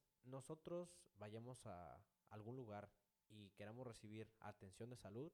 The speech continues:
no nos quedemos callados con respecto al trato, porque para eso hay una, un buzón, ¿no?, de quejas y sugerencias que a veces pensamos que no sirven. Pero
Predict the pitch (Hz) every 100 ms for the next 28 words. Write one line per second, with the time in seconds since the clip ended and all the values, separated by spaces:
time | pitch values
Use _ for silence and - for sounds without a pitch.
0 | - _ _ - _ _ _ _ 139 208
1 | - 143 143 185 - 131 110 135 143 123
2 | 95 92 104 - 98 92 90 - 104 101
3 | 90 - 92 - - 104 131 170 170 170
4 | 165 156 - 131 143 151 - 98 107 113
5 | - 117 131 117 107 104 98 95 98 -
6 | 92 104 120 - 95 104 110 - 90 95
7 | - 85 78 92 _ - - - _ _
8 | - 123 131 135